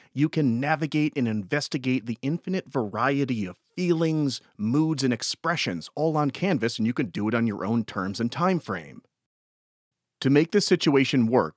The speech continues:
given her physical constraints, Guillermo had a mirror installed above Frida's bed facing downward, so all she had to do was look up. And portraiture, and more specifically self-portraiture, will be the predominant form of artistic expression that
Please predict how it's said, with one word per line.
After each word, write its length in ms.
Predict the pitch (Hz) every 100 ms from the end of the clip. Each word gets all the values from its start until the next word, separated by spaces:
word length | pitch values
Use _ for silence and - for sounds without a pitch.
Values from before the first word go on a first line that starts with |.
| _
given 320 | - 101 110
her 260 | 95 107 98
physical 360 | - 185 160 95
constraints, 680 | 104 - - 76 73 - - _
Guillermo 460 | 120 117 127 175 196
had 140 | 143
a 80 | 123
mirror 480 | 101 123 190 117 92
installed 420 | 90 - 90 92
above 320 | 90 135 139
Frida's 360 | - 143 117 98
bed 340 | - 143 78
facing 360 | - 113 - 95 107
downward, 500 | 139 143 98 58 -
so 200 | - 110
all 120 | 151
she 160 | 131 147
had 100 | 127
to 60 |
do 180 | 92 143
was 180 | 104 -
look 240 | 107 -
up. 320 | 190 - - _ _ _
And 260 | - 107 95 _
portraiture, 680 | - 131 123 143 - 156 151
and 240 | 131 113
more 220 | 127 151
specifically 840 | 175 - 151 - 185 170 151 131 117
self-portraiture, 960 | - - 185 180 - 110 - 98 117
will 160 | 107 107
be 160 | 127
the 120 | 120 113
predominant 920 | - 110 98 - 131 135 151 160 -
form 240 | 143 131
of 140 | 117 120
artistic 520 | 107 - 117 - 117
expression 520 | 110 - 113 95 113
that 140 | 104